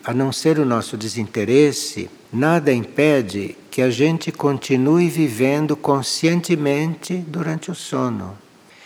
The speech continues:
Isto é uma questão da gente ter interesse por isso, da gente acreditar nisso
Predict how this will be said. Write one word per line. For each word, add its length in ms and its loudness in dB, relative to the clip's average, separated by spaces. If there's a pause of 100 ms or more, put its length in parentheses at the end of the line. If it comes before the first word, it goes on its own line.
(140)
Isto 160 -6
é 60 4
uma 160 4
questão 520 0
da 140 0
gente 300 -6
ter 220 2
interesse 840 2
por 240 -2
isso, 440 -2 (640)
da 80 -2
gente 380 0
acreditar 880 0
nisso 580 -6